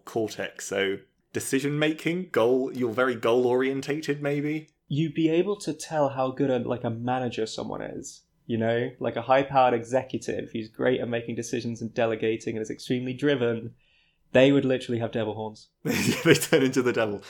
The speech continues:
Speaker 1: Devil Wears
Speaker 2: Yeah.
Speaker 1: Prada suddenly becomes a very different film. Uh,
Speaker 2: Yeah, yeah,
Speaker 1: or maybe
Speaker 2: yeah.
Speaker 1: not that different. It's just she has horns all the way through. It's very, and not, it's not a very subtle metaphor.
Speaker 2: Yeah, you know what? They could just make that now, just, like, a very simple remastering.
Speaker 1: Yeah,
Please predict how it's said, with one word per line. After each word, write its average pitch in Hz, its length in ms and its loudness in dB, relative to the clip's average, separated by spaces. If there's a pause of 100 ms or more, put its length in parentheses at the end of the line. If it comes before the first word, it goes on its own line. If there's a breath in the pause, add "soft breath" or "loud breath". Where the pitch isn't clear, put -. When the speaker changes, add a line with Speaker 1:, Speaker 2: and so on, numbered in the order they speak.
(140 loud breath)
Speaker 1:
Devil 151 240 4
Wears 127 200 2
Speaker 2:
Yeah. 131 60 -10
Speaker 1:
Prada 107 500 0
suddenly 110 300 -4
becomes 101 320 -8
a 98 40 -8
very 101 220 -2
different 95 300 -10
film. 90 240 -12 (580)
Uh, 113 60 2
Speaker 2:
Yeah, 127 320 4
yeah, 127 160 -2
Speaker 1:
or - 60 0
maybe 262 180 4
Speaker 2:
yeah. 247 40 2
Speaker 1:
not 240 120 0
that 220 120 4
different. 220 360 0
It's 151 160 0
just 156 160 -4
she 156 80 2
has 135 140 2
horns 147 220 0
all 104 60 2
the 104 80 0
way 107 120 0
through. 113 180 0
It's 95 140 -4
very, 110 420 -2 (160 soft breath)
and 120 220 -6
not, 135 180 -4
it's 113 120 -8
not 123 260 -2
a 113 40 0
very 104 200 0
subtle 101 260 -6
metaphor. - 500 -10 (340 soft breath)
Speaker 2:
Yeah, 165 140 8
you 175 120 6
know 180 100 6
what? 170 100 6
They 156 80 2
could - 120 0
just - 140 -6
make 139 140 2
that 117 160 4
now, 107 440 2
just, - 160 -12
like, 110 100 -2
a 107 60 -6
very 107 280 -2
simple 110 500 -4
remastering. 104 760 -6 (480 loud breath)
Speaker 1:
Yeah, 110 320 -2